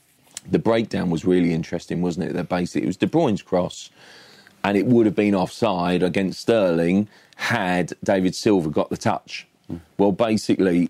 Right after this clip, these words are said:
Speaker 1: it was deemed, wasn't it, by the referee and the V A R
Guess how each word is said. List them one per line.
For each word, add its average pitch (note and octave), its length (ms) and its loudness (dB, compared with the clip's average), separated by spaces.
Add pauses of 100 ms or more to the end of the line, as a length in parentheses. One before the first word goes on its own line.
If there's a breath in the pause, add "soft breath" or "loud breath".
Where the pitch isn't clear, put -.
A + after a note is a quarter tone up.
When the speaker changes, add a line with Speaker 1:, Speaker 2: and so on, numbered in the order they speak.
Speaker 1:
it G2+ 140 4
was F2+ 120 0
deemed, F#2+ 380 2
wasn't F2+ 240 0
it, - 100 -6
by F#2 260 0
the F2 120 0
referee F2+ 640 0 (100)
and A#2 260 2
the F#2 40 2
V E2+ 160 -2
A E2+ 180 0
R E2 380 0